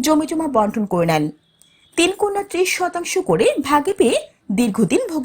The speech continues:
দখল করেছেন। সম্প্রতি দুই ভাই জালালউদ্দিন ও মর্তুজ আলী,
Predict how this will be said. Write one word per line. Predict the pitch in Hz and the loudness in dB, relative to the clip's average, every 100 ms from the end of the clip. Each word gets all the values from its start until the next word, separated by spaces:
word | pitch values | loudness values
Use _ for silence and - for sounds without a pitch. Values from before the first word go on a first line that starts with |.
| 220 | 0
দখল | 185 214 180 | 0 0 0
করেছেন। | 160 - 190 165 - _ _ _ - | 0 0 0 0 -6 _ _ _ -6
সম্প্রতি | - 180 180 170 277 640 - _ - 277 | 2 2 0 0 2 0 -2 _ -6 0
দুই | 330 - | 0 2
ভাই | 349 269 | 0 2
জালালউদ্দিন | 233 233 180 156 294 605 - - | 2 2 -2 0 0 0 -8 2
ও | 285 269 | 4 4
মর্তুজ | 254 262 262 381 | 2 -2 -4 -2
আলী, | 415 | 2